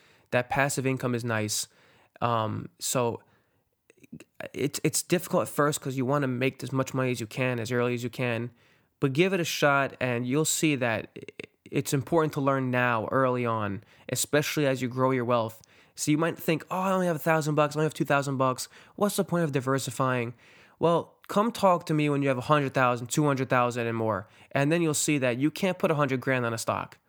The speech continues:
You know, it's, y-, y-, you'll be much more hesitant, at least. I can say that for a fact. Um, but when you have a thousand bucks, like, "Ah, what is this money anyway?" You know, it's,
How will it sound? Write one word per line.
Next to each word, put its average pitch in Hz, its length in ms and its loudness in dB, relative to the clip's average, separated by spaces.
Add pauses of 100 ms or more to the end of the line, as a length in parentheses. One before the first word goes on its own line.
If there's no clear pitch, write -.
(1080)
You 135 120 0
know, 156 300 0 (340)
it's, - 340 0 (360)
y-, 147 240 -4
y-, 156 260 -2
you'll 160 180 4
be 156 100 2
much 170 220 0
more 151 100 0
hesitant, 135 420 0
at 113 100 0
least. 113 280 -4
I 131 100 0
can 131 140 -6
say 147 200 0
that 131 180 0
for 107 160 -2
a 104 60 -4
fact. - 400 -2 (680)
Um, 117 260 2
but 143 80 4
when 156 140 4
you 185 40 2
have 180 80 0
a 175 40 -2
thousand 165 360 2
bucks, 156 220 2
like, 151 100 -2
"Ah, 165 220 4
what 147 180 2
is 131 140 0
this 135 160 -2
money 131 240 2
anyway?" 117 380 2
You 113 120 -2
know, 113 220 0
it's, - 260 -4